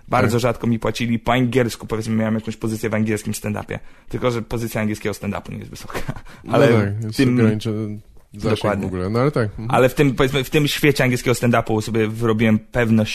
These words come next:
Speaker 1: siebie i, i później po Antrakcie, później przyszedł Ludzik, który był najgorszym festiwalem w ogóle, e, świata.
Speaker 2: <laughs>
Speaker 1: E, tak.
Speaker 2: Czy
Speaker 1: E,
Speaker 2: był? Chyba to,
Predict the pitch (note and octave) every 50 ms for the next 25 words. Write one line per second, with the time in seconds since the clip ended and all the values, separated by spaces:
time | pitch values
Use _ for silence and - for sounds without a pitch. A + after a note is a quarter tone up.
0 | - - - A#2+ A#2+ C#3 C#3+ C#3+ D3 - - - _ _ - _ _ - - -
1 | A#2 A2+ G#2 - A2 A2 G#2 - A#2+ A2 A#2 A2+ A2 - A#2+ A2+ A2 A2 G#2+ G#2
2 | - A2 G#2+ G#2+ - - - - A2 G#2 G#2 - - - G#2 G#2+ G2+ - - G#2+
3 | A2 G#2 F#2+ F2+ G2+ G#2+ A#2+ C3 B2 A#2 B2+ B2+ - - - - - - _ _
4 | - - - A2 G2+ G#2 G#2 G#2+ G#2+ G#2 G#2 A2+ A2+ A2 A2 - A2+ G#2+ A#2 G#2+
5 | - A2 G#2+ A2 G#2+ G#2 G#2 G#2 G#2 G#2 G#2 G#2 G#2+ - - - - - A#2+ G#2+
6 | G#2 G2+ - - - - - - - - - - A#2+ A2+ A2+ - A#2 B2+ B2+ -
7 | - - - _ - - B2 - - - D#3 - B2+ B2+ B2 G#2+ G#2 G#2+ G#2+ G#2+
8 | A2 - - C3+ C3+ - - - - - - B2+ A2+ A#2 C#3 B2 - - - -
9 | - - - - - - - - A2+ A2+ G#2+ B2 D#3 C#3 B2+ B2+ - C3+ B2 B2+
10 | C#3 C#3 C#3 -